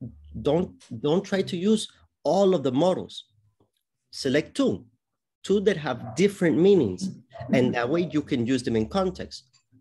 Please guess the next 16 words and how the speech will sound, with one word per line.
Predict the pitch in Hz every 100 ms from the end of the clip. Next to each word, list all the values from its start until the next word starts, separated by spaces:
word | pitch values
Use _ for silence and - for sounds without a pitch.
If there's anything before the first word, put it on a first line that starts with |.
| _
As | 120 117
an | 113
example, | 113 180 196 - 90 - - - - _ _
think | - 165 185
of | 160
the | 147
word | 127 135 123
model | 117 135 190 185 -
should | - - 262 262 269 - _ _ _
and | 147 131
the | 113
model | 117 120 117 117
must. | 170 208 101 - - _ _ - - - -
And | 135 120
these | 123 147
are | 165